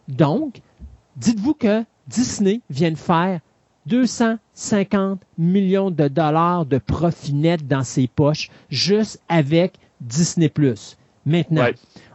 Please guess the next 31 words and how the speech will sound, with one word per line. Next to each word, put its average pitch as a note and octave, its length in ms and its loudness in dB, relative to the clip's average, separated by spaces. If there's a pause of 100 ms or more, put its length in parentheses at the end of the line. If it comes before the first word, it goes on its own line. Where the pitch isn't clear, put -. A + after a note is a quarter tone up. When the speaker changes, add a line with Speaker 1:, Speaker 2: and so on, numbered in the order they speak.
Speaker 1:
on C#3+ 140 2
va E3 100 0
aller F#3 160 2
voir A3 260 0
ce - 80 -14
que G3+ 80 0
Mulan E3+ 420 2
fait A#3+ 280 -2
au D#3 160 0
box-office E3+ 640 0
international D#3 920 0 (260)
et D3 140 0
au F3 60 2
niveau G3 280 2
international, F#3+ 540 0
parce - 140 -2
que F3+ 100 2
tous C#4 120 0
les A3+ 220 0
endroits F#3+ 300 0
où F#3+ 80 -2
Disney F#3+ 400 -2
Plus G3+ 440 -2
n'est D#3+ 200 2
pas F#3 160 2
diffusé, D3 580 -2 (300)
Mulan G3+ 400 2
était F3 240 0
sorti - 320 -2
en A2+ 100 -2
salle. F3+ 340 0